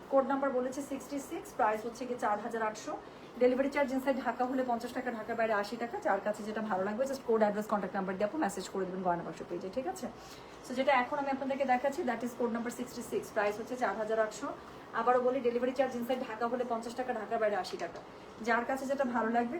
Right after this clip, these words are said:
কোড, অ্যাড্রেস, কন্ট্যাক্ট নাম্বার দিয়ে আপু মেসেজ করে দেবেন গয়না বাক্স পেজে। So, যারা বিপুলের একটা সুন্দর প্রাইসের মধ্যে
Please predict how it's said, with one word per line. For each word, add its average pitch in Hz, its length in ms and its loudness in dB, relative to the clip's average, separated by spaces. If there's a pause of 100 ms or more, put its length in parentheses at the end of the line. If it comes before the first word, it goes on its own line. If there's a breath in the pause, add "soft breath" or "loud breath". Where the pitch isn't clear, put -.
কোড, 240 160 4
অ্যাড্রেস, 220 280 0
কন্ট্যাক্ট 214 260 -2
নাম্বার 202 200 2
দিয়ে 220 120 -2
আপু 302 160 -2
মেসেজ 208 300 -4
করে 214 140 0
দেবেন 208 200 -2
গয়না 185 180 2
বাক্স 170 140 -8 (120)
পেজে। 160 200 -6 (480 loud breath)
So, - 60 0 (140)
যারা 233 200 6 (1080)
বিপুলের 277 460 8
একটা 262 200 0
সুন্দর 269 260 6
প্রাইসের 240 340 6
মধ্যে 247 160 2